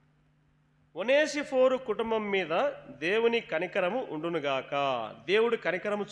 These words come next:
చూపునుగాక అని చెప్తా ఉన్నాడు. ఎందుకు ఇతని గురించి చెప్తా ఉన్నాడంటే, మీరు మళ్ళా ఎప్పుడన్నా అడిగినా కూడా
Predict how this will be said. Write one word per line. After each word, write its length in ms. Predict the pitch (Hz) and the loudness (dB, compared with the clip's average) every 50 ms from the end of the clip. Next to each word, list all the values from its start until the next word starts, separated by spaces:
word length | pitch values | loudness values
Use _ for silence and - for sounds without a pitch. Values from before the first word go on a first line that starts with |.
| - | -6
చూపునుగాక 640 | 170 170 - 175 165 156 135 143 135 131 123 - 139 | -6 -6 -4 -4 -6 -4 -2 -2 -2 -2 -4 -6 -4
అని 200 | 135 143 214 262 | -2 -2 -2 -4
చెప్తా 360 | - - 147 - - - 120 | -4 -6 -8 -8 -6 -8 -8
ఉన్నాడు. 320 | 107 98 92 92 92 87 - _ _ _ _ _ _ _ _ _ _ _ _ - | -8 -8 -12 -16 -18 -20 -20 _ _ _ _ _ _ _ _ _ _ _ _ -10
ఎందుకు 340 | 160 214 254 285 359 - - | -10 -10 -8 -8 -8 -8 -8
ఇతని 200 | 330 233 285 269 | -6 -4 -4 -4
గురించి 200 | 247 262 254 233 | -4 -4 -8 -6
చెప్తా 340 | - 220 202 - - 208 190 | -6 -8 -8 -4 -2 -2 0
ఉన్నాడంటే, 880 | 185 180 175 165 151 143 139 - 143 127 123 123 127 123 127 131 143 151 - - _ _ _ _ - 170 | 0 0 -2 -4 -4 -4 -6 -6 -4 -4 -4 -4 -4 -6 -6 -10 -12 -16 -20 -20 _ _ _ _ -10 -8
మీరు 120 | 180 185 | -6 -6
మళ్ళా 300 | 170 170 175 185 202 208 | -4 -4 -4 0 0 0
ఎప్పుడన్నా 340 | 202 185 180 185 202 202 190 | 0 0 -2 -4 -4 -2 -2
అడిగినా 280 | 175 180 185 185 185 | -2 -2 0 0 0
కూడా 540 | 180 170 165 165 160 151 147 147 151 160 170 | -2 -2 -2 0 0 2 2 0 0 -2 -6